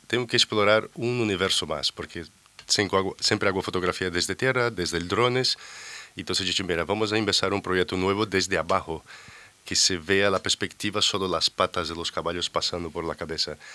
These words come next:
Y ahí ha empezado una serie de, bueno, a partir de una fotografía, una serie de ideas, después con modelos, y después ya con un gran equipo de buceo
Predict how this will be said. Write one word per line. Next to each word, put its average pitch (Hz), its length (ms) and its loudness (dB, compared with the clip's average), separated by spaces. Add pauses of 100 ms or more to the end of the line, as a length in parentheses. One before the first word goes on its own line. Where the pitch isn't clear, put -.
(500)
Y 107 120 0
ahí 113 160 4
ha 120 40 2
empezado 113 720 0 (140)
una 98 220 -2
serie 101 300 4
de, 92 460 2 (880)
bueno, 90 220 -4
a 78 80 -4
partir 90 340 -2
de 92 100 2
una 104 220 4
fotografía, 104 600 0
una 107 140 2
serie 90 240 2
de 87 120 2
ideas, 95 360 2
después 82 340 -4
con 82 140 -6
modelos, 92 600 0 (460)
y - 40 -16
después 82 360 0
ya 80 160 0
con 82 160 -6
un 82 80 -2
gran 82 220 0
equipo 82 400 -4
de 85 100 -2
buceo 90 480 2